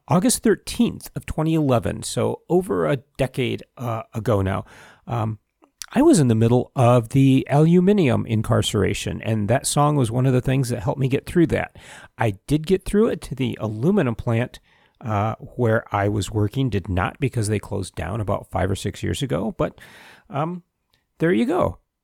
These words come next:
Uh, everything on the internet eventually dies, and eventually every place that I've ever worked will probably go out of business. That's, that, probably not the good pattern, but anyway, um, there you go. So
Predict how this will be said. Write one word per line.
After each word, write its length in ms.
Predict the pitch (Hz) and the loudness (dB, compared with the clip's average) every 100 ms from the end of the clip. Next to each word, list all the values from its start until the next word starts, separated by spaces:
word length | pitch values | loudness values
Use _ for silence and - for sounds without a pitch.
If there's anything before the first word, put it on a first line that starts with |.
| _ _ - | _ _ -8
Uh, 140 | 135 120 | -6 -2
everything 440 | 131 147 156 147 | 0 2 2 0
on 100 | 135 | 0
the 120 | 147 | 0
internet 420 | - 147 151 156 - | 0 -2 0 -2 -2
eventually 480 | 131 139 - 139 135 | -2 -2 -2 -2 -2
dies, 400 | 127 170 208 147 | -2 -2 -4 -2
and 160 | 143 | -2
eventually 480 | 139 156 - 180 160 | -2 -2 -2 -2 0
every 180 | 143 160 | 2 2
place 300 | - 165 - | 2 0 0
that 100 | 139 | 0
I've 160 | 156 | 0
ever 200 | 165 160 | 0 0
worked 240 | 175 202 - | 0 -2 -2
will 100 | 98 | -4
probably 400 | 117 120 123 131 | 0 -2 -2 -2
go 140 | 135 | 0
out 100 | 135 | 0
of 80 | 139 | 0
business. 380 | 143 113 87 - | -2 -2 -6 -8
That's, 240 | 82 - - _ _ _ _ _ | -12 -12 -14 _ _ _ _ _
that, 200 | 107 95 | -16 -14
probably 280 | - 107 104 | -6 -2 0
not 180 | 104 107 | 0 -2
the 40 | |
good 220 | 85 127 98 | -2 -2 -2
pattern, 380 | 113 92 82 | -2 -2 -2
but 160 | 82 92 | -6 -8
anyway, 460 | 123 107 80 87 87 _ _ _ _ - | -6 -6 -8 -10 -14 _ _ _ _ -6
um, 300 | 98 95 - - | -4 -4 -8 -4
there 160 | 90 | 0
you 140 | 92 90 | 0 0
go. 240 | 90 82 | -4 -6
So 320 | - 110 98 | -10 -8 -8